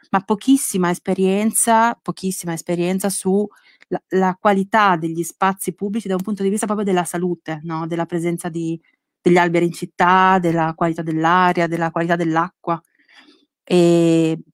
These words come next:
quindi, mm, non so, forse mi sono un, un po' persa nella domanda, però,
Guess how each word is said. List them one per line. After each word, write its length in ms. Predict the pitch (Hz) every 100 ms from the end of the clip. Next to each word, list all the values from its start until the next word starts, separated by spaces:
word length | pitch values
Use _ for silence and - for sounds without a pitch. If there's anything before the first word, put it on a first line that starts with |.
| _
quindi, 340 | - 208 170 170 -
mm, 340 | 170 165 160 156
non 100 | 160
so, 160 | 165 165
forse 300 | - 190 190
mi 100 | 165
sono 220 | 170 165
un, 60 | 160 160
un 80 | 165
po' 100 | 180
persa 360 | 196 202 - 170
nella 180 | 170
domanda, 600 | 170 190 185 170 180 185 180
però, 440 | 202 202 196